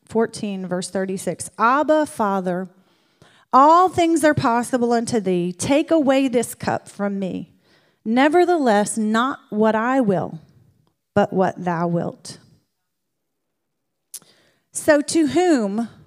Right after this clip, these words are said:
must we submit? First, we must submit to God. James chapter four, verse seven says, "Submit yourselves, therefore, to God.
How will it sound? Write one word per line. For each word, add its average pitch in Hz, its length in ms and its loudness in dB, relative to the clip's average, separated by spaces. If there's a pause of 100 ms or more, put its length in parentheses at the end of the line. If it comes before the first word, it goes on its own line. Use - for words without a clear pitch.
must 196 420 -6
we 185 160 -2
submit? 233 480 -4 (2000)
First, 294 340 0
we 247 180 -2
must 226 360 -4
submit 202 420 -6
to 208 100 -6
God. 175 400 -8 (1200)
James 302 380 -2
chapter 302 500 -4
four, 262 460 -2
verse 233 240 -6
seven 214 400 -4
says, 175 420 -4
"Submit 311 540 -2
yourselves, 202 600 -4
therefore, 214 460 -2
to 196 80 -4
God. 170 440 -4